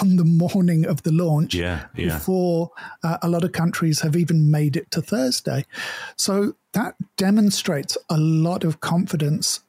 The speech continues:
Speaker 1: in your product, in your back end. And it suggests that Meta really is going for the jugular in this battle with Twitter. Um,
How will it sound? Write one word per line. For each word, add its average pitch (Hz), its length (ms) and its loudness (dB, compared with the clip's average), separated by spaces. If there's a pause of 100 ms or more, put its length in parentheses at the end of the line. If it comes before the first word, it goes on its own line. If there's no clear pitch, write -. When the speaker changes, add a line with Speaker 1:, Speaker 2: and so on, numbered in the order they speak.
(140)
Speaker 1:
in 165 160 2
your 147 100 2
product, 277 440 -4
in 165 120 2
your 151 80 2
back 143 320 -4
end. 139 380 2 (480)
And 180 440 2 (260)
it 190 160 -2
suggests - 760 -2
that - 180 -6
Meta 156 640 0
really 185 460 2
is 180 340 0
going 151 380 0
for - 120 -6
the 147 80 0
jugular 151 600 -2 (100)
in 143 240 4
this 139 200 0
battle 143 440 -4
with 131 180 -2
Twitter. - 440 -4 (920)
Um, 160 420 2